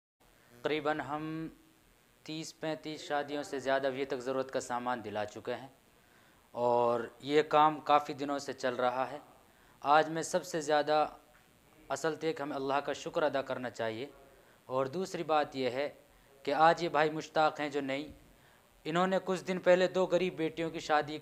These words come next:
की ज़िम्मेदारी ली थी कि उनका जो भी ख़र्चा होगा, और आज उन्हीं दो बच्चियों में से एक बच्ची की शादी है, उसका पूरा ज़रूरत का सामान खाने से लेकर कपड़े की सिलाई वगैरह तक भी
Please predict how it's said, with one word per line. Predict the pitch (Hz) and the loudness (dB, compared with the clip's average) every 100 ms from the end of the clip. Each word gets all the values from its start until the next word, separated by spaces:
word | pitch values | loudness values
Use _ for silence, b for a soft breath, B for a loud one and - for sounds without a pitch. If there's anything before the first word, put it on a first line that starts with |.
| - | -10
की | 156 | -10
ज़िम्मेदारी | 131 151 156 147 135 | -8 -2 2 4 4
ली | 120 117 | -2 -8
थी | 135 | -10
कि | - | -8
उनका | 156 156 160 | -4 0 2
जो | 190 190 | 4 4
भी | 196 | 4
ख़र्चा | 170 156 147 | 4 4 2
होगा, | 120 107 104 - - b b b | 0 2 4 4 2 b b b
और | 139 147 | 2 8
आज | 165 170 175 | 10 8 4
उन्हीं | 185 185 | -2 -2
दो | 175 175 | 0 2
बच्चियों | 165 165 170 | 2 2 -2
में | 165 | 0
से | 165 147 | -2 -2
एक | 165 143 | -4 -2
बच्ची | 151 - 147 | -4 -4 -10
की | 156 139 | -8 -4
शादी | 131 120 123 143 | 0 0 0 -4
है, | 170 - b b b | -4 -6 b b b
उसका | 180 - 202 190 | -10 0 4 4
पूरा | 202 240 269 240 | 4 4 8 8
ज़रूरत | 180 180 170 175 | 8 4 4 4
का | 156 | 0
सामान | 147 131 127 127 - | 2 2 0 -4 -4
खाने | 147 165 175 170 | 4 6 4 0
से | 160 139 | 0 0
लेकर | 139 139 170 160 - | -2 -2 -2 -2 -2
कपड़े | 175 180 175 | -2 0 0
की | 180 180 | -2 -6
सिलाई | - 160 185 190 | -6 4 6 8
वगैरह | 175 180 175 165 | 6 8 8 6
तक | 139 | 2
भी | 120 113 | -2 -10